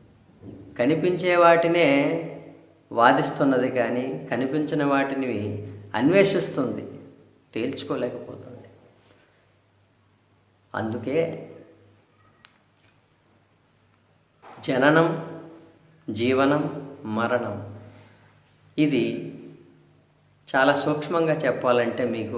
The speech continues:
దీనిపైన, ఈ విషయం పైన మనం మాట్లాడాలి కనుక చెప్తున్నాను. ఉదాహరణకు, ఒక నిర్మాత, సినిమా డైరెక్టర్,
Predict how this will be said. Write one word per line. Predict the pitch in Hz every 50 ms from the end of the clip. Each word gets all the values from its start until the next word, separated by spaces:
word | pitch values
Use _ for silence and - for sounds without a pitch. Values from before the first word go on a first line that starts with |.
| 107 107 107 107
దీనిపైన, | 117 113 110 113 117 117 117 117 113 110 110 110 110 -
ఈ | 143 135 135
విషయం | 135 135 135 135 131 123 123
పైన | 127 123 123
మనం | 117 117 113 110 110
మాట్లాడాలి | 110 110 110 110 - 120 110 110 110 107 104 107
కనుక | 117 110 110 110 107 - -
చెప్తున్నాను. | 104 101 - - 113 113 113 113 113 127 151 165 - - - - - _ _ _ _ _ _ _ _ _ _ _ _ _ _ _ _ _ _ _ _ _ _ _ _ _ _ _ _ _ -
ఉదాహరణకు, | 131 120 147 165 175 165 170 165 156 175 165 - 151
ఒక | - - 131 123 120 117 117 113 - - - - - - - - -
నిర్మాత, | 131 120 117 110 123 131 131 127 123 - - 135 151 - - - -
సినిమా | - - - 120 113 120 123 123 120
డైరెక్టర్, | 107 113 113 110 113 113 113 - - 117 110